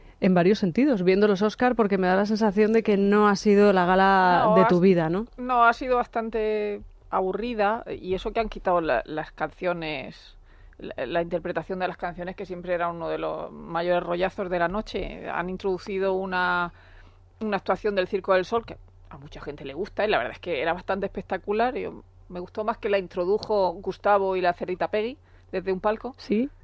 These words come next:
Speaker 2: Es decir, la, la introdujeron ellos y, y bueno,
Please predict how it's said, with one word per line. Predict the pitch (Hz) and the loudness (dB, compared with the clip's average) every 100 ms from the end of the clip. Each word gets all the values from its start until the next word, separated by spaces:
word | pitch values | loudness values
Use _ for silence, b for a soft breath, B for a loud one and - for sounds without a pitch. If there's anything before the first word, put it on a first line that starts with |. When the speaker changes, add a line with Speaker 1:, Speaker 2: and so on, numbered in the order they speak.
| - | -20
Speaker 2:
Es | 214 | -12
decir, | 196 185 | -8 -8
la, | 180 - 196 | -8 -12 -14
la | |
introdujeron | 190 175 185 214 214 214 | -14 -12 -8 -4 -4 -2
ellos | 226 233 254 - - | -2 -2 -4 -10 -10
y, | 202 190 185 180 185 b b b - | -8 -6 -6 -8 -10 b b b -12
y | 196 190 | -4 2
bueno, | 202 180 190 | 4 4 0